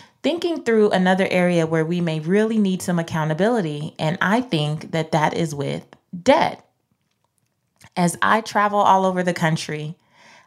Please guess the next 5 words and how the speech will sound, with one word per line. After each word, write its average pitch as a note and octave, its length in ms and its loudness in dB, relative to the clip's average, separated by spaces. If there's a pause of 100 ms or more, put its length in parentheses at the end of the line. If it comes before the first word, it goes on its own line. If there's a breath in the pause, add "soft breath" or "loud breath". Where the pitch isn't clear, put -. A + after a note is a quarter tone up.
(120)
I G3+ 260 2
hear F3 640 0 (300)
so A3 400 0
many A3+ 340 2
different E3+ 600 -2